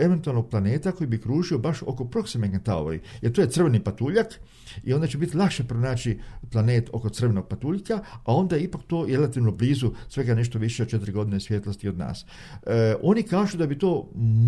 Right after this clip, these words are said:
moglo biti moguće, s time da će koristiti jednu posebnu poziciju. Naime,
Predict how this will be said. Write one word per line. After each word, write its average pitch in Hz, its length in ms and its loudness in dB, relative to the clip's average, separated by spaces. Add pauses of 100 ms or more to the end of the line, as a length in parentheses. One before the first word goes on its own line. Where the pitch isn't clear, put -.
moglo 151 520 2
biti 123 300 -2
moguće, 151 540 2 (160)
s - 80 -12
time 208 300 2
da 175 300 2 (240)
će 135 160 -2
koristiti 143 420 0
jednu 147 180 -2
posebnu 143 380 -2
poziciju. 92 540 -2
Naime, 101 380 4